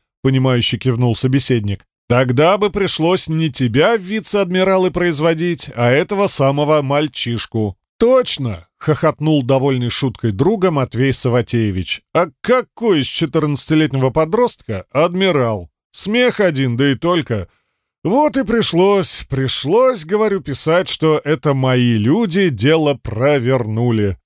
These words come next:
По той десять тысяч гривен мальчишки заплаченных списали. Ну да, пос-, сути, во, по сути, оно и верно. Да, деньги же действительно на дело пошли.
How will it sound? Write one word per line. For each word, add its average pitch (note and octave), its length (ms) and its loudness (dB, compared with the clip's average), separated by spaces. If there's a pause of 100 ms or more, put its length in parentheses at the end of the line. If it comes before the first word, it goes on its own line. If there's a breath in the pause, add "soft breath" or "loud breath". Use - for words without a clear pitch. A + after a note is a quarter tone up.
(160)
По B2 180 2
той A3+ 500 0
десять E3 1080 -2
тысяч F3 400 -2
гривен F#3+ 440 0
мальчишки C#3+ 1040 0
заплаченных D#3 840 0
списали. B2 800 0 (580)
Ну F#3 200 2
да, D#3 260 2 (200)
пос-, E3 460 -4 (220)
сути, D3+ 720 -2
во, A#2 560 -2 (280)
по D3+ 160 -2
сути, D#3 400 -4
оно D#3 300 0
и D3+ 160 0
верно. C#3 580 0
Да, A2 580 0 (260)
деньги E3 840 -2
же C3+ 320 0
действительно C#3 760 -2
на C3+ 160 2
дело F#3 280 0
пошли. B2+ 560 -2